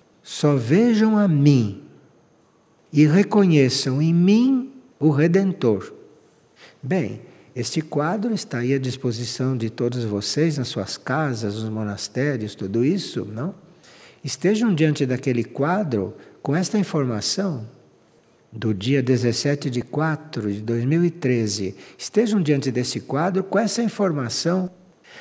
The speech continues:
porque aí vão estar diante deste quadro de forma diferente,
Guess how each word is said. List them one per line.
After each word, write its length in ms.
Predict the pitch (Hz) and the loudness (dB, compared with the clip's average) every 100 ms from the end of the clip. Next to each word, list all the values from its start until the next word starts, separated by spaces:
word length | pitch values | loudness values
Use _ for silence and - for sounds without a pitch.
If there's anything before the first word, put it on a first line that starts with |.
| - - | -16 -2
porque 220 | 156 180 | 0 2
aí 280 | 190 240 233 | 4 4 4
vão 180 | 214 | 4
estar 280 | 202 - 151 | 2 2 0
diante 380 | 127 180 226 208 | 4 4 4 4
deste 320 | 180 165 - | 2 2 0
quadro 680 | - 156 196 208 214 233 - | 0 0 2 2 0 -2 -6
de 160 | 143 165 | -2 -2
forma 580 | 165 185 208 214 214 214 | 0 0 0 2 -2 -2
diferente, 1080 | 156 196 240 233 190 196 190 - - 101 | -2 0 2 2 4 2 0 -2 -2 -2